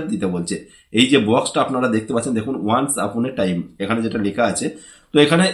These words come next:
স্টোরি আউটলাইন মানে আমাদেরকে স্টোরিটা দিতে বলছে। তো স্টোরিটা আমরা কোথায় পাবো? স্টোরিটা আমরা চ্যাট জিপিটি তে করে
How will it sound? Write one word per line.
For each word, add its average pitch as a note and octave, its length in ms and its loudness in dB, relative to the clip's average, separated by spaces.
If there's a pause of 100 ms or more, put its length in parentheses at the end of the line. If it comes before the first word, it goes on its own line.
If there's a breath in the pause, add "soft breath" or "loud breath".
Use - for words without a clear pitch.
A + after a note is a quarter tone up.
(100)
স্টোরি D3 360 4 (120)
আউটলাইন G#2+ 400 4
মানে B2+ 180 0
আমাদেরকে B2+ 300 0 (120)
স্টোরিটা A2 440 2
দিতে F#2+ 200 -2
বলছে। E2+ 220 -4
তো A#2 40 -8 (120)
স্টোরিটা C3+ 380 0
আমরা C#3+ 180 -2
কোথায় D3 260 -2
পাবো? C#3 120 -2 (380 loud breath)
স্টোরিটা B2 380 2
আমরা A#2 140 0 (100)
চ্যাট G#2+ 260 2
জিপিটি A#2 260 -6
তে A#2 120 -6
করে A#2+ 140 2